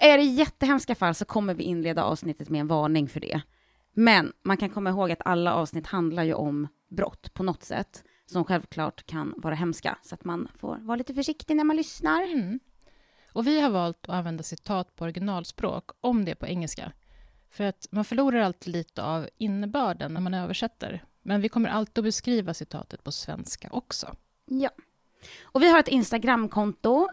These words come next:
Speaker 1: som jag tycker att ni ska in och följa. Det heter Krimkalendern, enkelt nog. Och där kommer vi också lägga upp liksom bilder som har med alla fall att göra. Så det kan vara värt att gå in och följa.
Speaker 2: Absolut, in och följ.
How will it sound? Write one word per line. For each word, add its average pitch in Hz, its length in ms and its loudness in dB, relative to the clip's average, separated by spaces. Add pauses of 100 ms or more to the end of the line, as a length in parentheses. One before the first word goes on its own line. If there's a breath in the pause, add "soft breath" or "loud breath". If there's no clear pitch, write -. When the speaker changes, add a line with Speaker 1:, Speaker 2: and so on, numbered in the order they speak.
(100)
Speaker 1:
som 202 400 -2
jag 185 120 0
tycker 180 220 -4
att 170 80 -4
ni 170 100 -2
ska - 120 -10
in 156 100 -2
och 151 60 -8
följa. 175 540 2 (100)
Det 190 120 -4
heter 165 500 -2 (160)
Krimkalendern, 156 1120 0
enkelt 233 340 -2
nog. 262 280 0 (420 loud breath)
Och 240 100 2
där 269 260 8
kommer 269 220 0
vi 170 340 2
också - 300 -6
lägga 165 220 0
upp - 320 -4
liksom 147 240 -6
bilder 226 560 4
som 202 180 -2
har 170 120 2
med 156 140 2
alla 214 140 -2
fall 302 260 0
att - 60 -2
göra. - 260 -4
Så - 100 -8
det 202 60 -4
kan 208 180 -4
vara 180 200 2 (580)
värt 180 320 4
att - 220 -10
gå - 180 -4
in 147 280 0 (160)
och - 80 -16
följa. 330 220 4 (340)
Speaker 2:
Absolut, 202 580 0
in 202 180 6
och 294 80 2
följ. - 380 2